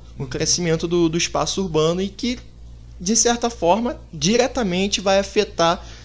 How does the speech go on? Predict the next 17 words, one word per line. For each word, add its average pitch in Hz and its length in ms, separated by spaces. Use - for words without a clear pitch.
na 175 320
saída 202 500
das 208 160
pessoas 165 420
desses 160 280
centros 170 600
e 175 80
uma 185 400
periferização 165 1000
desses 147 380
grupos 156 640
que, 156 480
que 156 480
trabalham 156 600
na, 156 220
na 151 120
cidade. 156 500